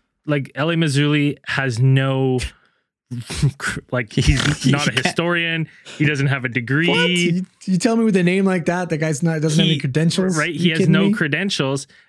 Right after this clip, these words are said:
Speaker 1: And
Speaker 3: You
Speaker 1: then,
Speaker 3: tell me
Speaker 1: like,
Speaker 3: he's not Doctor Mazzulli?
Speaker 1: I, I listened to an interview with him, and he's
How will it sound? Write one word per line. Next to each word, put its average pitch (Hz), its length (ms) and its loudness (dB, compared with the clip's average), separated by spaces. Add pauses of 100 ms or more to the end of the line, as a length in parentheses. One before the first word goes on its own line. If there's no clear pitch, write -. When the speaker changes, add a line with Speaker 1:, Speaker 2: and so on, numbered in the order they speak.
(120)
Speaker 1:
And 160 120 0
Speaker 3:
You 170 60 4
Speaker 1:
then, 160 140 2
Speaker 3:
tell 214 100 4
me 196 40 2
Speaker 1:
like, 196 80 2
Speaker 3:
he's 160 40 0
not 185 180 0
Doctor 175 300 0
Mazzulli? 180 560 2
Speaker 1:
I, 165 200 -2 (240)
I 143 200 -2
listened 170 420 -2
to 175 100 2
an 143 80 0
interview 202 420 0
with 127 220 -2
him, 117 300 -6 (360)
and 143 420 -2 (520)
he's 156 460 -2